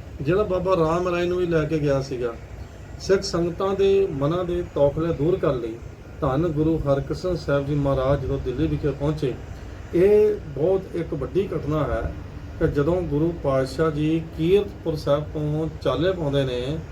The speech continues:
ਤਾਂ ਬਹੁਤ ਸਾਰੀ ਸੰਗਤਾਂ ਦੇ ਮਨਾਂ ਦੇ ਵਿੱਚ ਖਿਆਲ ਉਤਪੰਨ ਹੁੰਦੇ ਹਨ, ਪਹਿਲੇ ਗੁਰੂਆਂ ਦੀ ਤਰ੍ਹਾਂ ਜਿਨ੍ਹਾਂ ਨੂੰ ਦਿੱਲੀ ਵਿਖੇ ਬੁਲਾਇਆ ਗਿਆ ਸੀਗਾ। ਕਦੇ ਗੁਰੂ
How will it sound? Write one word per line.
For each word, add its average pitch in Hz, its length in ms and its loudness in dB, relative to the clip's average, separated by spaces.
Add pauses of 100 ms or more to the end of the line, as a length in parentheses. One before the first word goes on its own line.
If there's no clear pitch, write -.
(360)
ਤਾਂ 165 140 2
ਬਹੁਤ 156 340 2
ਸਾਰੀ 151 320 2
ਸੰਗਤਾਂ 139 460 -4
ਦੇ 139 260 0
ਮਨਾਂ 139 300 -2
ਦੇ 139 120 -2
ਵਿੱਚ 147 420 0 (160)
ਖਿਆਲ 127 400 0 (100)
ਉਤਪੰਨ 143 320 -4
ਹੁੰਦੇ 120 260 -2
ਹਨ, 143 300 -4
ਪਹਿਲੇ 143 420 4
ਗੁਰੂਆਂ 127 300 -2
ਦੀ 123 180 -6
ਤਰ੍ਹਾਂ 139 320 -2 (480)
ਜਿਨ੍ਹਾਂ 170 340 4
ਨੂੰ 151 200 0
ਦਿੱਲੀ 135 260 -2
ਵਿਖੇ 135 280 -2
ਬੁਲਾਇਆ 123 400 0
ਗਿਆ 127 220 -2
ਸੀਗਾ। 127 320 -2
ਕਦੇ 135 260 -2
ਗੁਰੂ 143 480 2